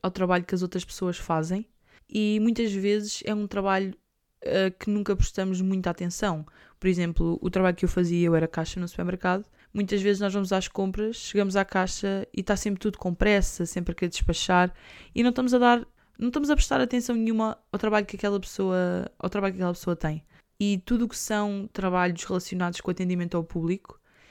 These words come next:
exigem uma paciência e um autocontrole muito, muito específico, porque, e em grandes quantidades, ah, porque as pessoas têm um, uma tendência enorme de despejar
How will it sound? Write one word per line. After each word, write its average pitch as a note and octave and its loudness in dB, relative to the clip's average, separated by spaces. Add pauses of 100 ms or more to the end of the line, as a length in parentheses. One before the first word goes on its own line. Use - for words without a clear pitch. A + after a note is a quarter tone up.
(220)
exigem F3+ 0 (280)
uma F#3 0
paciência F#3+ -2
e F3+ -4
um F#3 0
autocontrole F3 -4
muito, F3 -2 (180)
muito F3+ 0
específico, - -6 (140)
porque, F3+ 0
e G3+ 0
em G3+ 2
grandes G#3+ 2
quantidades, F3+ -2 (380)
ah, F3 2
porque G3+ 0
as G#3 0
pessoas G3 -2
têm F#3+ -2
um, F#3 0
uma F3+ -2
tendência F3+ -4 (540)
enorme E3 -2
de D#3+ -4
despejar D#3+ -2